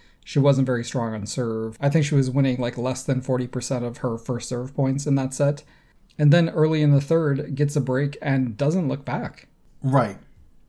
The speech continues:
Speaker 2: Moving toward the biggest title of your career, there were no stumbles in that third set.
Speaker 1: She was able to kind of mentally isolate that second set. And it seemed like,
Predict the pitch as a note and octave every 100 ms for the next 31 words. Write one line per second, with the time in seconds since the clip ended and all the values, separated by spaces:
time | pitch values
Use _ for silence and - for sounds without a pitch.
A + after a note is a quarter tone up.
0 | - C#3+ C#3+ D3+ D#3 C#3+ E3 C#3+ B2 A#2+
1 | G#2 B2+ B2 - A#2+ A#2 A#2+ A#2 A2+ -
2 | A#2+ A2+ B2+ A2+ G#2 - - _ - A#2+
3 | A#2+ A#2+ A#2+ A#2+ - - B2 A#2 G#2+ F#2
4 | F#2 - A#2+ A2+ G#2+ - G#2+ G2+ - F2
5 | - - - _ _ - - - - F#3
6 | F3+ E3 D#3+ D3 D#3 D#3 C3 C3 C#3+ D3
7 | D3 C#3 C3+ C3 C3+ - C#3+ C#3 C#3+ C#3+
8 | - - _ - C3 - C#3+ C#3+ C3 C3
9 | C3 F3+ - - _ _ _ C3+ C3 C3
10 | E3+ D#3+ D3 C#3 -